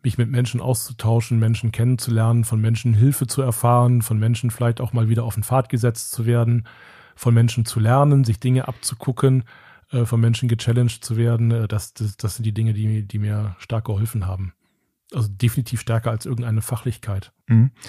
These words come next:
Speaker 2: Wie, wie kann man das reproduzieren? Also wa-, was würdest du jemandem mit auf den Weg geben, der vielleicht am Anfang von der Karriere steht und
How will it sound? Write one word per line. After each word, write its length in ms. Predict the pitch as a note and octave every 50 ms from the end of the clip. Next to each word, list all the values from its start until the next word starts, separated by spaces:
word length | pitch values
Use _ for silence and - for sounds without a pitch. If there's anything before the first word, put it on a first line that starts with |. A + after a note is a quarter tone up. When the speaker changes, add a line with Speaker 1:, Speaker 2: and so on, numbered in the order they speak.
| - - _
Speaker 2:
Wie, 300 | A#2 A2 A2 A2+ - D#3
wie 100 | B2 C3+
kann 180 | - C#3+ C3+
man 140 | C3 B2 A2
das 180 | G2+ - - -
reproduzieren? 920 | A2 A2 - - G#2 G2+ F#2+ F#2 - - - - B2+ A#2 G#2+ G2+ G2+ G2 - _ _ _ _ _ _ _ _ _ _ _ _ _ _ _ _ _ _ _ _ _ _
Also 280 | B2 G#2+ G#2 G#2 G2+
wa-, 140 | G2+ G#2 G#2+ A2
was 240 | A2+ G#2+ G#2+ -
würdest 260 | - A#2 A2 - - -
du 140 | A2+ G#2+
jemandem 440 | G#2 G#2 G#2+ G#2 A2 G#2+ G#2+ G#2+ G#2
mit 140 | G#2+ G#2+ -
auf 140 | G#2+ A2 -
den 140 | - G#2+ G#2+
Weg 160 | A2 A2 A2
geben, 220 | - A2+ G#2 G#2
der 100 | G#2 G#2
vielleicht 220 | G2+ - G#2+ A2 A2+
am 140 | G2+ G2+
Anfang 280 | - A2+ A2 - A2 G#2
von 140 | - - G#2
der 120 | G2+ G2+
Karriere 420 | - - G#2 G#2 G#2 G2 G2 G#2 G2+
steht 380 | - - - G2+ G2+ G2+ - -
und 300 | - G#2 G#2 G#2 G#2+